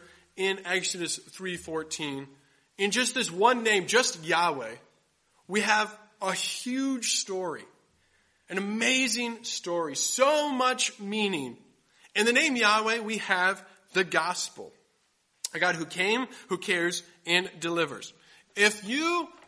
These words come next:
don't know this name this morning, and especially if you don't know the name of Yahweh in the Lord Jesus Christ, if you don't love this God, if you still feel a bondage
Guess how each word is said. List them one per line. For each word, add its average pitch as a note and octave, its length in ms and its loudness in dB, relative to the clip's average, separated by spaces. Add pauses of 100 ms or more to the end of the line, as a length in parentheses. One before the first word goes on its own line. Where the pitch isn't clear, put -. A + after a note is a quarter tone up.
don't A#3 380 4
know G#3 260 2
this G3 340 0
name D3 340 -6 (500)
this D#3+ 180 -8
morning, C#3 300 -8 (1500)
and F#3 140 4
especially B3+ 500 6
if A3 100 0
you B3+ 80 0
don't C4 160 2
know A#3 160 4
the G#3+ 80 -2
name G#3+ 260 4
of F3+ 120 -4
Yahweh F#3+ 500 4 (400)
in C4 460 0 (240)
the F#3 100 -2
Lord G3+ 420 2
Jesus F#3 540 -4
Christ, - 580 -2 (720)
if F#3 180 4
you C4+ 100 4
don't C4+ 380 4
love A3 380 2 (160)
this E3 220 -4
God, A#2 300 -6 (840)
if G3 220 0
you D4+ 100 0
still C4+ 380 0
feel A3+ 560 -2 (420)
a F3 80 -4
bondage G#3 880 0